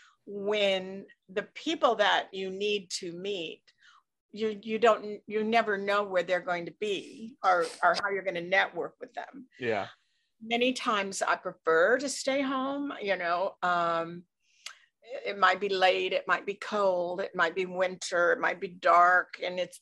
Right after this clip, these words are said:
Speaker 1: and the event might be in Hollywood, which is now, you know, pretty,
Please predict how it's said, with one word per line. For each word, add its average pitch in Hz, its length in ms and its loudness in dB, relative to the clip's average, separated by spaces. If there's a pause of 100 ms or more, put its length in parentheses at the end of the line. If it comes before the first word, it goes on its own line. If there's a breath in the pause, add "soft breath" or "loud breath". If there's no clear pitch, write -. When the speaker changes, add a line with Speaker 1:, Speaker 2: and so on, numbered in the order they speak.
(100)
Speaker 1:
and 185 200 -4
the 190 100 -2
event 180 380 -2
might 170 260 0
be 175 400 -6 (140)
in 180 140 -10
Hollywood, 180 760 2
which 170 240 -8
is - 160 -12
now, 165 380 4 (500 soft breath)
you 190 160 -4
know, 160 320 0
pretty, 160 500 -8